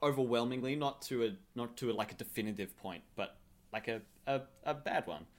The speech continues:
Um, something that was interesting as well is that, you know, they, they had that scene on the Ark, and then you get to see Catherine very briefly,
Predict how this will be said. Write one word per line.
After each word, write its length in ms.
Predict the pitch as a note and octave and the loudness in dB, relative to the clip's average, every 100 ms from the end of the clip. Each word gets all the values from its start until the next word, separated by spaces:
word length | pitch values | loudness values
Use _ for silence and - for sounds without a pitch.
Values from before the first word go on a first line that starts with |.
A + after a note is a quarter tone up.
| - - - - - | -20 -20 -20 -12 -2
Um, 380 | A2 G#2+ G#2+ G#2 - - - - - _ - - - - - - | 2 2 0 -4 -12 -20 -20 -20 -20 _ -20 -20 -20 -20 -20 -12
something 280 | - C#3+ D3+ | -2 0 2
that 60 | C#3 | 2
was 120 | B2+ | 2
interesting 340 | B2+ B2+ B2 | 0 0 -4
as 140 | A2 G2 | -4 0
well 220 | A2+ A2 | 2 2
is 140 | G#2 | 0
that, 240 | A2 G2+ - | -2 -2 -2
you 60 | |
know, 120 | A2 G2+ | -4 -2
they, 100 | G#2 | -4
they 280 | A2 G#2+ | -2 -2
had 120 | G2+ A2 | 0 0
that 140 | G#2+ | -2
scene 140 | A2+ G#2+ | -2 -4
on 80 | |
the 80 | G2+ | 0
Ark, 200 | G2 G2 | 0 0
and 80 | G2+ | -2
then 100 | F#2+ | -6
you 60 | G2 | -6
get 140 | G2+ | -6
to 60 | - | -6
see 160 | G#2 | -6
Catherine 340 | F#2+ G2 G2+ G2 | -2 -2 -2 -2
very 280 | A2+ C#3+ | 2 2
briefly, 540 | D3 B2 A#2 G#2 F#2+ | 2 0 0 -2 -4